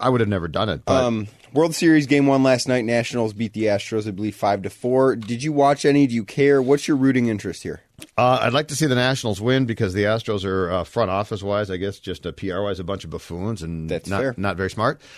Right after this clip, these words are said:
Speaker 1: Uh, no, I didn't watch it 'cause I was at the hockey game. Uh, I'm interested. I,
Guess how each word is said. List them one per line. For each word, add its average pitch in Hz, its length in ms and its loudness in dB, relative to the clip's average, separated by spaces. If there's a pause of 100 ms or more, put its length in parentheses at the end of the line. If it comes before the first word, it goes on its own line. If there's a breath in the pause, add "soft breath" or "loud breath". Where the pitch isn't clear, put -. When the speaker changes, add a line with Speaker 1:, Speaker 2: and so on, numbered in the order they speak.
(140 loud breath)
Speaker 1:
Uh, 147 420 2 (100)
no, 139 320 4
I 156 100 4
didn't 156 220 0
watch 147 240 0
it 147 40 -4
'cause 131 140 -2
I 127 60 4
was 117 120 0
at 117 140 -2
the 123 80 -4
hockey 127 340 0
game. 127 600 2
Uh, - 80 -6 (400)
I'm 175 400 0 (160)
interested. 123 440 0
I, 131 200 2